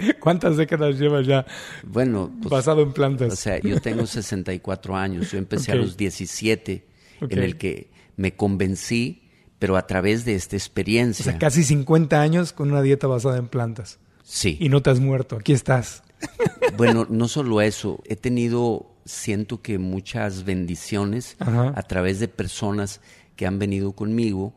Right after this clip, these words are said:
Speaker 2: y que veo que cambios sencillos en su forma de comer y de su estilo de vida hacen efectos tan contundentes en su salud física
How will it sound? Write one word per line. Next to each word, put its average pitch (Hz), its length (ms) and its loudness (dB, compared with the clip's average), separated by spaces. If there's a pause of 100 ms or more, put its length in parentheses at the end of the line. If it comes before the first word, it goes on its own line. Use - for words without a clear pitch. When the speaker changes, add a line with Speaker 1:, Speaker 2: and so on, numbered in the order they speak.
(440)
Speaker 2:
y 101 100 -8
que 92 200 -2
veo 113 380 2 (600)
que 90 580 -2 (380)
cambios 117 640 -2
sencillos 110 840 -4
en 92 120 -4
su - 160 -10
forma 107 380 -2
de 92 120 -2
comer 92 420 -2
y 101 60 -4
de 87 160 -8
su 85 140 -10
estilo 101 360 -6
de 92 120 -2
vida 90 340 -6 (320)
hacen 104 300 -4
efectos - 640 -6
tan 127 200 -8
contundentes 101 1080 -4
en 98 140 -4
su 101 160 -8
salud 104 480 0 (280)
física 165 840 -6